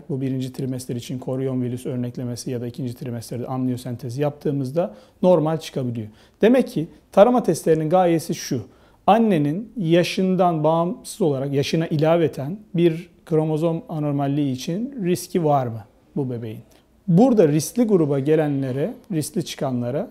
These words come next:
tanısal test öneriyoruz. Tanısal testimiz nedir? On bir on dördüncü haftalar arası ultrason eşliğinde, e, plasentadan küçük bir parça alıyoruz. Küçük parçalar alıyoruz. Bununla test edebiliyoruz. E, bunun sonucu yüzde yüzdür.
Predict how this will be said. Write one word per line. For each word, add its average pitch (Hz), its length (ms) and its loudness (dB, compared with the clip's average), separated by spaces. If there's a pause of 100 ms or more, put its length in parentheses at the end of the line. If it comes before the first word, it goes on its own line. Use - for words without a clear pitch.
(100)
tanısal 170 460 -2
test 156 300 -6
öneriyoruz. 123 460 -8
Tanısal 185 380 0
testimiz 135 420 -4
nedir? 180 360 0
On 170 200 2
bir 165 80 2
on 160 160 -2
dördüncü 135 360 -2
haftalar 131 380 -8
arası 135 280 -10
ultrason 160 540 -4
eşliğinde, 151 680 -2 (440)
e, 170 40 -2 (720)
plasentadan 175 720 -2
küçük - 320 -12
bir 165 40 -4
parça 147 400 -6
alıyoruz. 110 540 -8
Küçük - 220 -20
parçalar 127 460 -4
alıyoruz. 123 440 -8 (420)
Bununla 190 320 4
test - 280 -6
edebiliyoruz. 120 640 -6 (380)
E, 180 160 2
bunun 233 200 6
sonucu 202 400 2
yüzde 165 280 2
yüzdür. 123 420 0